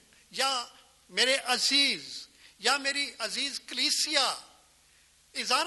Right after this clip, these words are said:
ثانی کا شکار ہے، دہشت کی، بربریت کی، وحشت کی شکار ہے، اور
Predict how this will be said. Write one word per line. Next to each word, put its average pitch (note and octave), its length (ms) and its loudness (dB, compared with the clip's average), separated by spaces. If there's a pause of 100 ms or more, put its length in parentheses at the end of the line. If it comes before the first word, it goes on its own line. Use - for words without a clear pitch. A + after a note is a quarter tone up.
ثانی D4 320 -2
کا B3 180 0
شکار G3+ 460 0
ہے، C#3+ 300 -10 (720)
دہشت C#4+ 680 4
کی، F#3 200 -4 (180)
بربریت D#4 680 -4
کی، F3+ 220 -8 (160)
وحشت C#4+ 480 2
کی C#4+ 120 0
شکار A3 440 4
ہے، F#3 300 2 (1000)
اور C#4+ 300 6